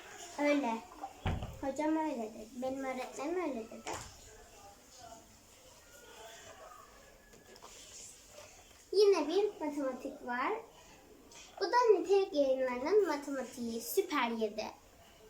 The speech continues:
Bundan da bir soru <laughs> yapmıştım. Bir soru yaptım çünkü çok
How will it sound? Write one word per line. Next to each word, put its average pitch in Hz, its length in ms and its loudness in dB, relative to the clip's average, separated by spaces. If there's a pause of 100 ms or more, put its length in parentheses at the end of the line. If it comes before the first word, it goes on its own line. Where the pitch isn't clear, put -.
(1700)
Bundan 330 520 2
da 220 200 -2 (720)
bir 311 80 6
soru 247 340 -2 (100)
<laughs> 277 40 2
yapmıştım. 311 760 2 (760)
Bir 330 160 4
soru 311 260 8
yaptım 285 440 2 (200)
çünkü 349 380 2
çok 381 240 2